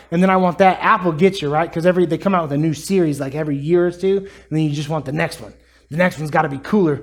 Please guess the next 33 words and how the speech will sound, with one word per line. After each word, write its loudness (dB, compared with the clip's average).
because -4
this -2
one -6
was -8
seven. 0
The -4
next -4
one -6
says -8
eight. -4
Eight 6
is -2
better 2
than 0
seven. -4
It's -14
bigger, -2
right? 2
And 0
you're, 2
they're 4
like, 2
"We 2
got 2
'em." 0
And 0
you're 0
just -8
thinking, -4
"This -10
is -14
brilliant -8
marketing. -16